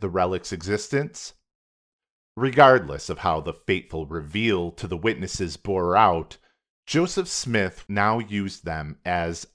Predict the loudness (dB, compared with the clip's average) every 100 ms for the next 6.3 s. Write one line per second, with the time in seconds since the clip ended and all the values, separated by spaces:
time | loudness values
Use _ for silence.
0 | 2 2 2 -4 -6 -10 -10 -8 -8 -8
1 | -8 -10 -10 -6 -2 -2 -2 -4 -4 -8
2 | -14 -2 0 0 -4 -4 -2 -2 -2 -2
3 | -4 -6 -6 -4 -6 -6 -8 -8 -8 -10
4 | -14 -12 -12 -12 -8 -2 -2 -2 -6 -10
5 | -16 _ _ _ _ _ _ _ -4 0
6 | 2 0